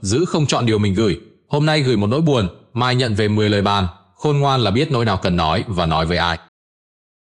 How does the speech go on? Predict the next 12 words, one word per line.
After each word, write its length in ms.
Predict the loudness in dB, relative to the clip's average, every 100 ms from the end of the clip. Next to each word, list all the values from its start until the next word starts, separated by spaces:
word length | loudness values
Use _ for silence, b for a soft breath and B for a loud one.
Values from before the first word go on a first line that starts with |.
| _
Bậc 180 | -4 -4 -2
cửa 120 | 0
nhà 180 | 0 0
xưa 200 | 0 0
thấp 200 | -2 -4 -4
để 100 | -2
người 100 | -2
mới 100 | 0
bước 220 | 0 -2
vào 240 | 0 0 -2
cúi 280 | -2 -2 0
đầu. 200 | 0